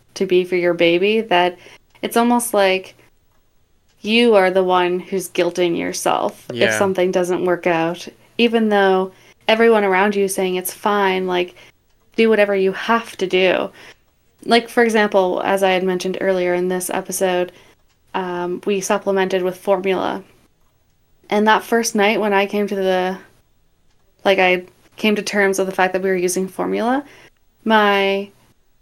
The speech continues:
Speaker 1: I just cried so much because I felt like a failure.
Speaker 2: Hmm.
Speaker 1: But I'm not. I mean, lots of moms do it, and it's
Speaker 2: Yes.
Speaker 1: more common than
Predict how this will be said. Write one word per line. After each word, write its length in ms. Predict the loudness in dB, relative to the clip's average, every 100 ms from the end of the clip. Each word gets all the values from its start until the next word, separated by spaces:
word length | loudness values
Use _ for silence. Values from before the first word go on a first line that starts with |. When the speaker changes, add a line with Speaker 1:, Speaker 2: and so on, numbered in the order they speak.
| _
Speaker 1:
I 100 | -6
just 260 | 0 0 -2
cried 400 | -6 -2 0 -2
so 280 | 0 0 2
much 480 | 0 -2 -4 -8 -8
because 560 | -2 2 2 2 -4 -4
I 100 | -4
felt 380 | -2 0 0 0
like 160 | -2 -4
a 80 |
failure. 720 | -8 -2 0 0 0 0 -2 -4 -14
Speaker 2:
Hmm. 360 | -14 -14 -16 2
Speaker 1:
But 180 | 4 6 4
I'm 220 | 2 2
not. 320 | 2 2 -2
I 80 | -2
mean, 280 | 0 0 -2
lots 340 | -2 0 0 0
of 60 | -2
moms 280 | -2 -2
do 200 | 0 4
it, 320 | 4 2 0 -8
and 380 | -6 -4 0 0
it's 200 | 0 -2
Speaker 2:
Yes. 20 |
Speaker 1:
more 220 | -2 -2 -2
common 500 | -2 0 0 0 0
than 380 | 0 0 -4